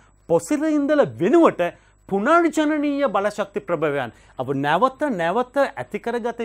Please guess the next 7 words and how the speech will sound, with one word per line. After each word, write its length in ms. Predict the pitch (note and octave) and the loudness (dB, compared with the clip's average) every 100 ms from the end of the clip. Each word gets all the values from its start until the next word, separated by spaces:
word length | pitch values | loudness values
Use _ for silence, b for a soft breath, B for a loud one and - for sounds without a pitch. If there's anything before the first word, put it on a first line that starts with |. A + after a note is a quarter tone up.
| F3 | -10
හැකි 420 | C3+ G3+ D4+ - b b b - | -10 -6 -6 -6 b b b -2
බලශක්ති 520 | E3 G#3 B3 - A3 | 0 0 -2 -8 -12
ප්‍රභවයන් 580 | - E3 B3+ D#4 C#4 G3+ | -6 0 2 4 2 0
භාවිත 320 | D3 C3 A2+ | -2 -2 -6
කිරීම. 180 | B2+ B2+ | -10 -10
විශේෂයෙන්ම 480 | C#3 A#3+ A3+ A3+ A3+ G3+ B B - | -6 -6 -4 -4 -4 -6 B B 0
අද 160 | D3 | 4